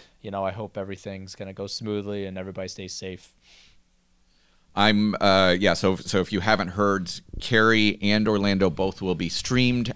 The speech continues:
Speaker 2: as normal. We will be doing full commentary, just like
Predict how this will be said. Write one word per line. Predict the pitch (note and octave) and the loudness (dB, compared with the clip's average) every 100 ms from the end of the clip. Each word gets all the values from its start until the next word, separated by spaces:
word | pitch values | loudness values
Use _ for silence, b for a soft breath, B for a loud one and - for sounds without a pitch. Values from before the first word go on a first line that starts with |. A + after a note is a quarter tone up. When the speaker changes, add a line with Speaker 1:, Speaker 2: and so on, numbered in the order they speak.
| - | -6
Speaker 2:
as | E2 D#2+ D#2 - | -2 0 -2 -2
normal. | G2 C#3 C#3 C3 C#3 b b b _ - | 0 2 2 0 -2 b b b _ -12
We | D#2+ | -8
will | D2 D#2 A2 | -4 2 4
be | G#2 | 4
doing | G#2 G#2 G#2 G2 G2+ G2 - - - | 2 4 4 2 0 -4 -8 -20 -20
full | - - F2 | -16 -2 -2
commentary, | - - B2 B2 A2 B2 A#2+ A#2+ | 0 0 2 2 2 4 6 6
just | G2 E2+ - | 4 0 2
like | E2+ E2+ - - - | 4 4 2 -6 -10